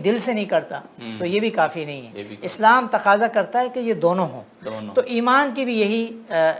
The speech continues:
Speaker 1: یعنی، آ، ایمان اور اسلام میں بھی یہی نسبت ہے۔
Speaker 2: صحیح۔
Speaker 1: یعنی ایمان دل کی کیفیت کا نام ہے۔
Speaker 2: صحیح۔
Speaker 1: علماء فرماتے ہیں کہ ایمان کے ویسے،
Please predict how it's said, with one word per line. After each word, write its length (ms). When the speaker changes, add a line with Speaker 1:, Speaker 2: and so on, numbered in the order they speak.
Speaker 1:
یعنی، 240
آ، 40
ایمان 420
اور 100
اسلام 400
میں 80
بھی 180
یہی 140
نسبت 400
ہے۔ 60
Speaker 2:
صحیح۔ 220
Speaker 1:
یعنی 160
ایمان 540
دل 180
کی 160
کیفیت 520
کا 100
نام 280
ہے۔ 140
Speaker 2:
صحیح۔ 180
Speaker 1:
علماء 240
فرماتے 420
ہیں 180
کہ 100
ایمان 480
کے 140
ویسے، 360